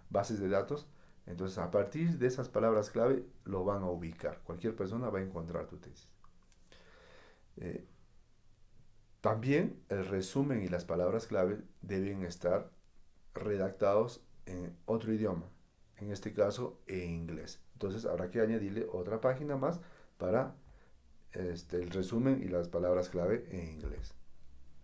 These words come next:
Siguiente página viene a ser el índice. Bien, todo, todo documento escrito necesita un índice para poder ubicar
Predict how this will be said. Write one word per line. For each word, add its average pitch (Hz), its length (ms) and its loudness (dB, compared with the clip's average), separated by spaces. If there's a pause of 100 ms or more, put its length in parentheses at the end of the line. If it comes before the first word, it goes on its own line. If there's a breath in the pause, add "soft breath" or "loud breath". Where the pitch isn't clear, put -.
(1200 soft breath)
Siguiente 107 460 -2
página 117 340 6
viene 92 220 0
a 85 80 -2
ser 82 300 -4
el 85 200 -4
índice. 82 480 -4 (1200 soft breath)
Bien, 90 240 -10 (480)
todo, 113 840 6 (600)
todo 110 380 6
documento 101 760 0
escrito 98 640 -6 (560 soft breath)
necesita 95 540 -2
un 95 160 2
índice 92 360 0
para 92 280 6
poder 87 280 0
ubicar 92 640 0